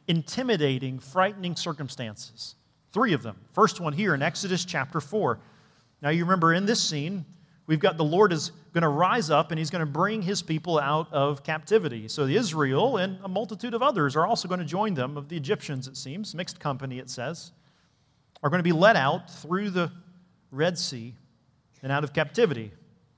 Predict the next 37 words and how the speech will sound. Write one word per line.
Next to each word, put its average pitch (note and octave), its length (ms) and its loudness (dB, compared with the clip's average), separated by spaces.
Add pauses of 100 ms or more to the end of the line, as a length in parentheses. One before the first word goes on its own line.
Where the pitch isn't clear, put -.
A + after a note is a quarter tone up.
(160)
Now C3 100 -2
in C#3+ 80 0
Exodus F#3+ 300 -2
chapter E3+ 340 -2
four, D3+ 220 2
verse C#3 220 -2
ten G3 280 -6
is B2 120 -6
where C#3+ 100 4
we're C#3 60 0
gonna D3 120 0
be D3+ 160 0
at. G#2 120 -2
We'll B2 80 -14
just C3 140 -14
read D#3+ 140 -4
verse D3 240 0
ten F3 160 -6
through F3 160 -4
seventeen. D3 600 -6 (680)
So - 140 -10
you C#3+ 80 -4
can D3 120 -4
see G3+ 220 -4
this F#3+ 220 0
example. F3 600 -2
This C#3 220 -4
is F3 60 -4
what F3+ 120 2
the G3 80 2
Lord F#3+ 280 4
does F#3+ 220 0
naturally. D#3+ 540 -4
He C#3 120 -6
takes - 340 -2
his C4 120 -4
sheep D3 320 -8